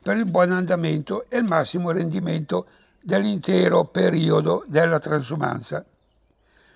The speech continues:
Propongono quindi di accompagnare il bestiame sia all'andata che al ritorno, di portarlo sempre nei migliori pascoli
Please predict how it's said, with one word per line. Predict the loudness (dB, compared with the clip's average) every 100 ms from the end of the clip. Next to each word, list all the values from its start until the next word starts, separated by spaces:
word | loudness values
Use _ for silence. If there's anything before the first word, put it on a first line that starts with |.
| _
Propongono | _ 2 4 4 4 4 2
quindi | 2 -2 0 -2
di | -2
accompagnare | -2 -2 -6 -2 -2 0 0
il | -4
bestiame | -4 -8 -4 -2 0 -2 -4 -6 _ _ _ _ _
sia | -4 0
all'andata | 2 0 2 2 2 0
che | -4
al | -4
ritorno, | -4 -6 -8 -8 -10 -12 -16 _ _ _ _ _ _ _
di | -2
portarlo | 0 -2 2 2 4 2
sempre | -2 0 -2 -2 -2
nei | -2
migliori | -2 -2 -2 -4 0
pascoli | 0 0 -2 -8 -10